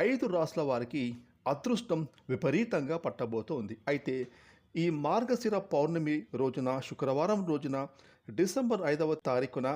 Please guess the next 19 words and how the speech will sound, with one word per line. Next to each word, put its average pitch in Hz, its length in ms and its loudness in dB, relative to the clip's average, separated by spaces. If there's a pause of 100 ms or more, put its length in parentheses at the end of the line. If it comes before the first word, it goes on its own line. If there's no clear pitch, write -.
(240)
గజలక్ష్మి 233 500 4
యోగం 190 380 2
కారణంగా 131 480 2 (440)
ఏ 269 40 4 (300)
ఐదు 220 220 2
రాశుల 160 360 0
వారికి 131 320 -2 (460)
అదృష్టం 175 600 -2
పట్టబోతుంది? 131 800 -4 (440)
ఇక 143 200 0 (440)
ఈ - 20 2 (340)
రాశుల 220 320 0 (120)
వారి 170 140 2 (120)
జీవితంలో 143 480 -2 (800)
ఈ 165 40 2 (140)
డిసెంబర్ 208 420 2 (120)
ఐదవ 156 260 0 (100)
తేదీన 135 480 -2 (240)
మార్గశిర 226 380 2